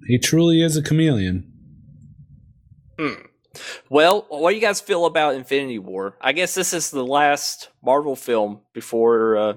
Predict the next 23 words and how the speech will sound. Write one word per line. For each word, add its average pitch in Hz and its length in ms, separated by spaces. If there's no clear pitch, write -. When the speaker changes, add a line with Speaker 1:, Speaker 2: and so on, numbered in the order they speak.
Speaker 2:
it's, - 340
it's - 180
in 123 160
April, 143 380
I 95 80
think. - 280
They 123 100
moved 156 240
it 123 140
up - 440
a - 80
little. 101 340
Speaker 1:
Well, 170 180
you 160 120
got, 160 240
uh, 113 440
two 127 240
of 92 100
these, 87 380
the 110 160
two 104 340
Avengers 92 380
movies. 92 480